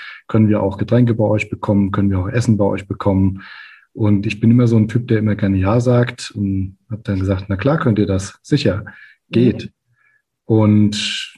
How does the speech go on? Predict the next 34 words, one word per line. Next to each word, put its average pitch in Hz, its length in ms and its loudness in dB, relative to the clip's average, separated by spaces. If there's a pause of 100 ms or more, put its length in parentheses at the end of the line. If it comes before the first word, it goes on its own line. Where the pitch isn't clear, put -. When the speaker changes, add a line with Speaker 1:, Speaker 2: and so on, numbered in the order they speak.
(140)
Speaker 1:
ja, 101 220 0
dann 95 320 0
hat 104 140 -4
sich - 160 -6
parallel 104 440 2
eben 98 500 -2
herausgezeichnet, 101 840 -2
dass 95 260 -6
die 92 260 -2
Gesundheit 123 600 -2
nicht 120 180 -2
mehr 113 120 4
so 107 320 2 (440)
ganz 110 200 -2
so 117 80 2
doll 110 260 2
ist, - 360 -4
äh, 107 180 -4
dass 98 160 0
ich 98 120 -6
die - 100 -4
Schweine 107 420 0
eben 107 180 -2
aufgeben 101 500 0
muss. 98 320 -2 (180)
Speaker 2:
Ja. 165 420 -8
Speaker 1:
Und 98 500 0
hab 98 140 -4
das 98 220 -2
dann 95 460 0 (720)
eben 101 260 2
direkt 98 320 0
auch 101 160 -4
umgesetzt, 104 760 0